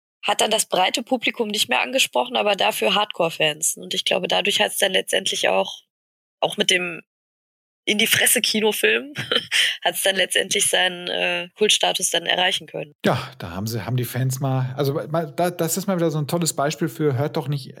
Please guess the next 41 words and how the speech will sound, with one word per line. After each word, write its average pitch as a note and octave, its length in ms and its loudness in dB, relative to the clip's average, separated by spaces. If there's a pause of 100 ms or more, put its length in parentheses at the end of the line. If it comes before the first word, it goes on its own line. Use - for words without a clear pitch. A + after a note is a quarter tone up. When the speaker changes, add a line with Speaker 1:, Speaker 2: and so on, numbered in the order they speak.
Speaker 2:
hört E3 320 -2
nicht D#3+ 140 -2
immer D3 100 0
auf C3 100 0
die C3 120 -4
Fans, D3 520 0
lasst - 380 -6
die C3+ 60 -6
doch B2+ 160 0
rumplärren. C3 680 0
Wenn C#3 200 2
der, C#3+ 340 0
wenn D3 160 -2
er, D#3 460 0
also B2+ 200 -2
wenn C3+ 120 0
der C3+ 80 2
Regisseur C3+ 500 2
gemeint B2+ 540 -2
hätte, B2+ 400 -2 (280)
dass - 160 -4
es, - 200 -8
dass B2 180 -2
das, C3 300 -4
das - 180 -4
sein B2+ 220 -2
Ende C#3+ 240 0
ist, D3 160 -2
dann C#3+ 120 -2
ist C#3+ 100 -2
es C3+ 180 -2
halt B2+ 160 0
sein A#2+ 180 -2
Ende. A2 180 0
Ist B2+ 100 2
ja E3+ 80 2
auch C#3+ 60 -2
sein C3 200 0
Film. B2 260 -4
Speaker 1:
Ja, G#3 120 2
eben. G3 280 -2